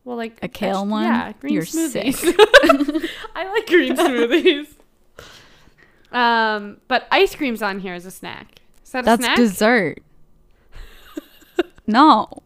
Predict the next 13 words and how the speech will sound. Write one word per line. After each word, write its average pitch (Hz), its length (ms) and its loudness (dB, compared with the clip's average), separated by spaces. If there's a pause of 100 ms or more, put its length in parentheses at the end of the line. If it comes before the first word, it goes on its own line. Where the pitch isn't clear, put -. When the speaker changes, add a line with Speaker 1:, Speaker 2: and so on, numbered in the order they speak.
(240)
Speaker 2:
it's 240 160 -8
not 302 240 6
a 349 80 2
snack. 247 680 0 (840)
Speaker 1:
Um, 220 680 -2
there's 247 200 -2
also 240 1120 -2
<laughs> - 40 -20
smoked 226 540 -10
salmon's 196 500 -14
on - 180 -16
this 110 240 -18
list. 101 280 -20